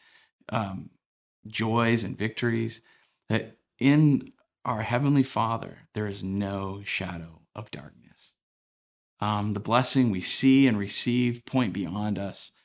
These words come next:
to the original bl-, blesser, to God. And he is the, like, perfect, like, no shadow, no variance, just pure goodness, love, and light.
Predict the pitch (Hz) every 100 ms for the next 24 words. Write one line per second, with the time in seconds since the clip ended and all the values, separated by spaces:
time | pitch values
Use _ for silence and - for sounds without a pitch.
0 | _ _ - - 101 92 92 101 95 95
1 | - - - 95 90 - - - 101 82
2 | 92 92 90 _ _ - 107 101 104 139
3 | 117 - - _ - 107 95 - - -
4 | 131 - 95 - _ _ _ - 104 110
5 | 113 123 127 127 - 107 98 98 90 98
6 | 110 123 123 110 107 107 107 95 - -
7 | 120 - - - 123 117 110 107 107 _
8 | _ _ 113 104 92 92 - 92 101 98
9 | 85 - 87 90 85 -